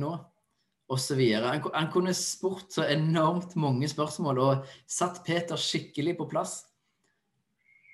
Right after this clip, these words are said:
Og han kunne gitt han enormt dårlig samvittighet. Og det fantastiske, synes jeg, at Jesus spør ikke noe av dette. Men Jesus spør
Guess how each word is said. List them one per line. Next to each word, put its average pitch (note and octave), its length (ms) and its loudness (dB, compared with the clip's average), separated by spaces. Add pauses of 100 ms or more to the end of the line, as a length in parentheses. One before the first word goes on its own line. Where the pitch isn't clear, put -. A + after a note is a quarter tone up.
(420)
Og C3+ 80 0
han C3+ 80 0
kunne D3+ 240 4
gitt D#3+ 160 0
han D#3 160 0 (240)
enormt D3 560 0
dårlig B2+ 320 0
samvittighet. C3 560 -6 (960)
Og C3 80 2
det D3 80 2
fantastiske, F#3 720 0
synes D3 160 -2
jeg, D3+ 160 2
at - 80 -8
Jesus D3 480 2
spør C3+ 400 -2
ikke C3+ 240 -4
noe C#3 400 -2
av D3 160 -6
dette. F3+ 320 -10 (1200)
Men B2+ 160 2
Jesus F3 320 0
spør D3+ 300 2